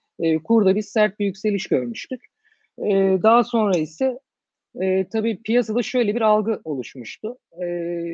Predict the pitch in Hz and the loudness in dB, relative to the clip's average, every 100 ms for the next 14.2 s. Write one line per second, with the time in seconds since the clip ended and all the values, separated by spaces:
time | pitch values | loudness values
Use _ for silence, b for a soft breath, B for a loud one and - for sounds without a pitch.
0 | - 156 - - _ _ _ _ 208 196 | -8 -10 -14 -18 _ _ _ _ -2 2
1 | 202 185 208 160 185 - 190 180 190 151 | 2 2 -2 -4 -6 0 0 2 0 -4
2 | - 233 226 _ _ _ _ - _ _ | -6 -6 -6 _ _ _ _ -20 _ _
3 | _ _ 190 _ - 202 202 202 160 147 | _ _ -20 _ -6 -2 0 -2 -2 -4
4 | 135 147 - 233 - _ _ _ _ _ | -4 -6 -4 -6 -6 _ _ _ _ _
5 | - 180 151 175 160 - 175 165 160 165 | -8 -2 2 2 2 0 0 0 0 -4
6 | 156 - 139 139 123 123 123 123 - - | -10 -12 -4 -2 -2 -4 -6 -8 -10 -4
7 | 190 180 196 180 196 190 185 170 156 147 | -4 -2 -2 0 2 2 0 -4 -4 -4
8 | 165 180 185 185 190 208 208 190 131 - | -2 -2 0 0 2 4 4 4 0 -4
9 | _ _ _ _ _ 156 139 - 139 202 | _ _ _ _ _ -10 -10 -8 -4 -2
10 | 208 196 220 214 220 214 226 165 139 185 | 0 2 0 2 0 2 2 0 0 -2
11 | 208 202 185 196 196 208 202 202 196 214 | -2 0 -2 -2 0 0 0 -4 -2 -6
12 | 202 190 139 117 180 196 _ _ _ - | -2 -2 -2 0 -2 -2 _ _ _ -8
13 | 151 165 190 190 190 165 175 165 165 - | -6 -2 -2 0 -2 0 -2 0 -4 -2
14 | 165 - | -2 -2